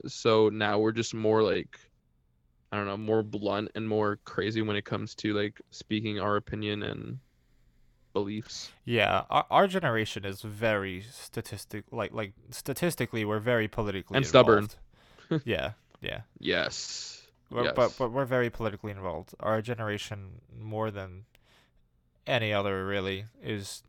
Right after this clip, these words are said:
Speaker 2: we're, we're huge advocates for change. And what you were saying about social media before is a hundred percent true. I think that,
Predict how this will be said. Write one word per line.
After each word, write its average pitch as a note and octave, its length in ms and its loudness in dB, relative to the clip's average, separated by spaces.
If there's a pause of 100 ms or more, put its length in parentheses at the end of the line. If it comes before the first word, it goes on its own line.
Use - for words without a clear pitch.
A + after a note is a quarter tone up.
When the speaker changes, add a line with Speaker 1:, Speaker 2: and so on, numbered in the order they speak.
(160)
Speaker 2:
we're, A#2 180 -2
we're A#2 200 2
huge A#2 320 -2
advocates G#2 400 -2
for G#2+ 80 -8
change. G#2 500 -12 (320)
And A#2+ 140 -2
what B2+ 100 0
you D#3 100 -4
were D3+ 80 -2
saying C#3 220 -4
about A#2+ 200 2
social B2 220 -4
media A2+ 200 -4
before G#2+ 320 -2
is F#2+ 80 -4
a F#2+ 80 -6
hundred - 260 -6
percent F#2 300 -10
true. F#2 320 -4
I F2+ 100 -2
think G#2+ 280 -10
that, G2+ 200 -2